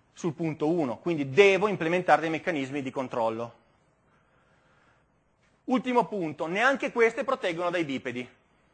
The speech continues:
Ok? Se passa omino che fa danno, omino fa danno comunque.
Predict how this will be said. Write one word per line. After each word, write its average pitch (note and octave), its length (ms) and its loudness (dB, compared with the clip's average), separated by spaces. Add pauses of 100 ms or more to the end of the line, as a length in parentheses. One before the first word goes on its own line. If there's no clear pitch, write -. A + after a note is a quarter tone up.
(880)
Ok? D#3+ 300 -6 (360)
Se - 200 -8
passa F#3+ 420 4
omino F#3 360 -2
che D3 120 -12
fa G3 160 0
danno, D#3+ 640 0 (240)
omino G3 360 -2
fa A#3 120 -6
danno D3 320 -2
comunque. B2 680 -8